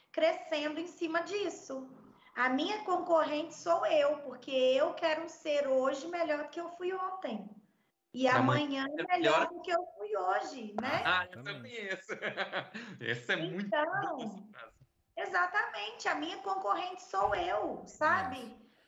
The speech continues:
Speaker 1: Eu não vou concorrer com meu vizinho porque ele tem o jeito dele de trabalhar, né? Então, assim, se todos nós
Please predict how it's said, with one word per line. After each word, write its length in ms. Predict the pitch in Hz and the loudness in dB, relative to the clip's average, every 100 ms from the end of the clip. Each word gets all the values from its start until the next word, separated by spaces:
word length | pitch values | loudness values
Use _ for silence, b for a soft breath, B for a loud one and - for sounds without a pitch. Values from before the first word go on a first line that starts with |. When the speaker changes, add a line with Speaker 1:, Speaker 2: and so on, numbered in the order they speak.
| - | 2
Speaker 1:
Eu 240 | 302 339 | 4 4
não 180 | 403 339 | 0 0
vou 180 | 311 - | 2 2
concorrer 680 | - 415 - 359 320 311 311 | 0 -8 -2 0 4 4 2
com 120 | 311 | -2
meu 260 | 294 294 294 | 2 2 2
vizinho 560 | 294 240 269 302 359 | -4 -8 -6 -6 -6
porque 300 | 359 330 - | -8 -6 4
ele 240 | 320 370 440 | 6 6 2
tem 260 | - 339 392 | 2 2 2
o 40 | |
jeito 400 | 277 294 311 - | 0 2 2 0
dele 240 | 269 277 269 | -4 -2 -2
de 100 | - | -4
trabalhar, 880 | 277 269 277 254 226 233 302 294 226 | -4 2 4 4 2 2 2 2 0
né? 440 | 269 330 233 - - B B B B | -2 -2 -2 -6 -12 B B B B
Então, 380 | 294 - 320 339 | -8 0 2 2
assim, 840 | 381 - 370 349 302 240 214 - - | 0 -4 -6 -4 -2 -4 -6 -8 -18
se 400 | - - 320 330 | -20 -6 -2 -2
todos 480 | - 320 359 381 403 | 2 4 4 2 -2
nós 440 | 311 285 262 240 | 0 4 4 4